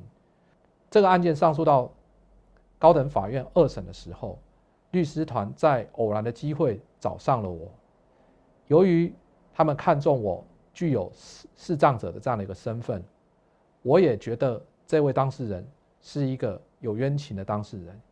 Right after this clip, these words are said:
于是爽快答应签下这个委任状。我也有机会可以在法庭上用视障者的身份向法庭诉说，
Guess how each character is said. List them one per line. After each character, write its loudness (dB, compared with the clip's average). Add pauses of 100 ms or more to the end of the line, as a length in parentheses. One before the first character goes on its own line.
(160)
于 -6
是 -6
爽 -6
快 0
答 -2
应 -8
签 -8
下 -4
这 -6
个 -6
委 -4
任 -6
状。 -8 (1160)
我 4
也 6
有 6
机 -2
会 2 (160)
可 -6
以 0
在 2
法 -6
庭 -10
上 -6
用 -4 (160)
视 -8
障 0
者 -10
的 -16
身 -10
份 -6 (300)
向 0
法 -6
庭 -12
诉 -8
说， -8